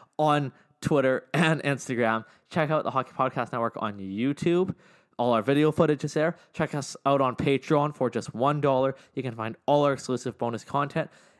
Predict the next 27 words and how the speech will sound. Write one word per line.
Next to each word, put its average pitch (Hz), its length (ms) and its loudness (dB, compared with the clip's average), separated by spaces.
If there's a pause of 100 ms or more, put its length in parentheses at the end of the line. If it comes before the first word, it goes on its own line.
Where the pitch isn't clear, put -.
(160)
And 165 260 0 (240)
don't 143 140 2
forget 165 220 -2
to 139 120 -2
like, 135 560 0
rate, 139 440 0 (1080)
subscribe 131 800 2 (100)
to 147 360 4 (220)
The - 100 0
King's 123 300 -4
Den 120 240 -2
and 143 180 0
to 143 100 -6
the 127 60 0
Hockey 117 220 -8
Podcast 110 500 -2
Network. 139 320 -2 (400)
And 175 240 0
don't 143 180 0
forget 131 260 -6
that 117 120 0
we 131 80 0
have 131 140 2
our 135 100 2
own 123 160 -2
podcast 135 540 0
feed 147 300 -2